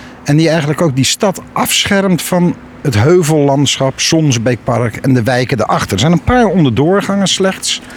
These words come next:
En, eh, ja, het is een soort stadswal, een, een nieuw soort vestingwerk haast, wat destijds is aangelegd, toen nog natuurlijk om de stad heen.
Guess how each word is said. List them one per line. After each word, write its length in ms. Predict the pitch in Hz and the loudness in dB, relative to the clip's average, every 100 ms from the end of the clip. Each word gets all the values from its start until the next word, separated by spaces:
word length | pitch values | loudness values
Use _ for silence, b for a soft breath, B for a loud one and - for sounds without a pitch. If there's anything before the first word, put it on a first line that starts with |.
| B B B B B B B | B B B B B B B
En, 280 | - 170 160 | 0 2 4
eh, 360 | 160 151 147 131 117 B B B B | 4 2 2 0 -2 B B B B
ja, 160 | - 160 | -2 0
het 120 | 151 | 0
is 100 | 185 | 0
een 80 | 180 | 2
soort 320 | 202 175 - - | 0 0 -6 -8
stadswal, 1000 | - - - 226 - 175 196 240 285 233 - | -6 -4 -2 -2 0 2 2 2 0 -2 2
een, 140 | 156 | 2
een 240 | 135 160 | 4 4
nieuw 180 | 160 196 | 4 4
soort 280 | 160 156 127 | 2 0 -2
vestingwerk 1040 | - 190 - - 208 202 139 139 185 220 - | -2 -2 -2 0 2 2 2 2 0 -2 -2
haast, 500 | 170 190 226 - - | 0 2 0 -2 -2
wat 140 | 147 113 | -4 -2
destijds 760 | 160 - 170 160 - - - - - | -2 0 0 0 -2 -4 -8 -12 -8
is 200 | 185 170 | -4 -2
aangelegd, 480 | - 160 143 147 139 | 0 0 2 0 0
toen 140 | - 160 | 0 2
nog 200 | 143 - | 2 2
natuurlijk 280 | 123 123 - | 0 0 -2
om 360 | - 180 185 143 | 2 4 4 2
de 80 | 120 | 2
stad 320 | - 131 101 | 0 -2 0
heen. 340 | 110 98 92 | -2 0 -2